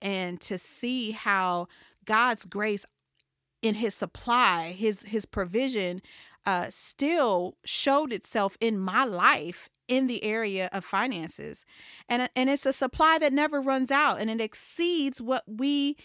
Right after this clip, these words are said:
can think. Our thirst is sustained not by our own delights. That's what the scripture says. It's not, it's not by our own delights, but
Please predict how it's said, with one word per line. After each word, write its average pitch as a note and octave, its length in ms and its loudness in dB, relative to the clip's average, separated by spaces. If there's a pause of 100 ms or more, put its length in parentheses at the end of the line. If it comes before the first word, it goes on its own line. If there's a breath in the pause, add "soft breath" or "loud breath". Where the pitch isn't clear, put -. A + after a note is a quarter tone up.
(240 loud breath)
can C#4 180 0
think. E4 460 -2 (340 loud breath)
Our C#4 180 6
thirst D4 520 0
is B3+ 140 0
sustained C4 720 -2
not B3 200 2
by A#3+ 180 6
our A3 140 2
own A3+ 180 -2
delights. G#3 640 -2
That's A#3+ 260 -6
what B3+ 120 -6
the A3 120 -2
scripture - 520 -4
says. C#4 340 -2
It's A3+ 160 0
not, B3+ 300 2
it's - 180 -2
not B3 240 0
by F#3+ 180 0
our F3 140 2
own C#4+ 180 0
delights, G3+ 360 0
but G#3+ 240 0